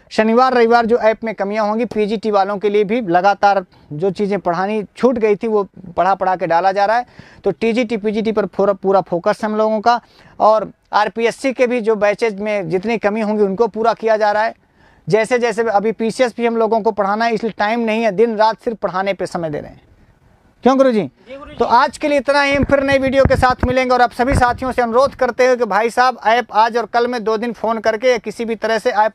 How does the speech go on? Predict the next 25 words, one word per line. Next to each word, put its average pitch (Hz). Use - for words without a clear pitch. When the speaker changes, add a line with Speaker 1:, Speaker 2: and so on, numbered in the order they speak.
Speaker 1:
ऐप 208
ले 202
लीजिए, 247
वरना 214
बाद 208
में 214
कहूँगा 240
छः 226
हज़ार 202
फीस 214
हो 202
जाओगी, 208
फिर 202
तो 196
आप 196
परीक्षा 180
जैसे 185
जैसे 185
आएगी 196
छः 202
हज़ार 196
भी 240
दे 214
के 208
लोगे। 196